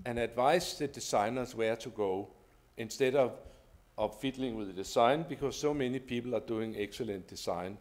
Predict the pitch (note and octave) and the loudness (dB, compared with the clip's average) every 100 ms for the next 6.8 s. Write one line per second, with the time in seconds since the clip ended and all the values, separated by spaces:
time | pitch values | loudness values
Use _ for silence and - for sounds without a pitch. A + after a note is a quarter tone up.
0 | - G2 - - D3 F3 D#3 C#3+ B2+ - | -8 -8 -8 0 6 6 6 2 0 -4
1 | - A2 A2 G#2 G#2+ A#2 - - G#2+ F#2 | -2 -2 -2 -4 -6 -6 -12 0 4 4
2 | - - - _ - B2+ B2 F#2+ - - | 0 -14 -20 _ 0 8 8 8 2 -10
3 | - C3+ B2 - - B2 F#2 - D3 C#3 | 0 2 2 -2 2 2 0 -4 -4 0
4 | B2+ F2+ - - - - - - - - | -2 -4 -10 -14 -14 -16 -20 -20 -20 -20
5 | - _ _ _ _ _ _ _ - B2+ | -20 _ _ _ _ _ _ _ 4 6
6 | C#3+ C3 - A2 G#2 G#2+ A#2+ | 6 4 0 4 6 6 4